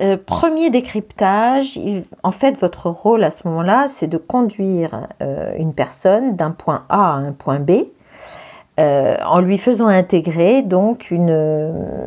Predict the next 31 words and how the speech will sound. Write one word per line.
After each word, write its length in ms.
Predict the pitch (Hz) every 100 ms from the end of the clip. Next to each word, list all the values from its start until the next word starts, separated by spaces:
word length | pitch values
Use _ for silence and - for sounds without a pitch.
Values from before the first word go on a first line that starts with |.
| - - 151
bah, 120 | 131
des 120 | 151
changements 540 | - 165 160 165 160 220
dans 120 | 175
sa 160 | -
façon 340 | - 147 - 160
de 80 | 147
fonctionner, 800 | 151 - 170 156 175 208 233 226
dans 180 | 170 165
son 240 | - 156
organisation, 1040 | 143 151 156 151 143 - 170 170 196 226 - - - - - 151
euh, 280 | 160 156 -
et 40 | 175
c'est 200 | - 147
la 100 | 123
raison 400 | 151 - 202 214
qui 480 | - 165 156 156
va 140 | 156 165
motiver 380 | 160 - 165 196
justement 420 | - - 165 180
des 120 | 147
freins 520 | 135 - 143 170 254 - - - - -
ou, 320 | 185 202 208
euh, 160 | 165 165
des 140 | 170
croyances 500 | - 131 156 175 -
limitantes 640 | 160 151 135 123 151 170 -
qui 160 | -
vont 240 | 143 160 175
la 160 | 151
freiner 560 | 131 - 165 160 175